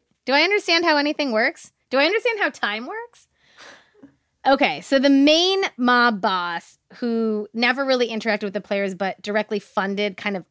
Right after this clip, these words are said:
all the different gamblers involved in this, and he was never legally implicated in the Sox affair, and he ended up remaining the nation's richest gambler. So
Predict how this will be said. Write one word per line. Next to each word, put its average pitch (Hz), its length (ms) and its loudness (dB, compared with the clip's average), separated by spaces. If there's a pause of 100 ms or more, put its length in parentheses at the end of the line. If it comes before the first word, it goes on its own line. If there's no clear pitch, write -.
all 190 260 -6
the 208 140 -4
different 220 320 -4
gamblers 226 400 0
involved 220 380 -2
in 233 120 -4
this, 240 400 -6
and 226 140 -2
he 294 160 -2
was 311 220 -2
never 240 320 0
legally 220 340 -2
implicated 196 640 -6
in 175 80 -8
the 180 80 -8
Sox 170 380 -10
affair, 247 400 -4
and 208 180 -8
he 214 140 -8
ended 254 240 2
up 214 100 -2
remaining 208 440 -4
the 196 80 -4
nation's 190 500 -10
richest 185 300 -10
gambler. 147 340 -14
So - 180 2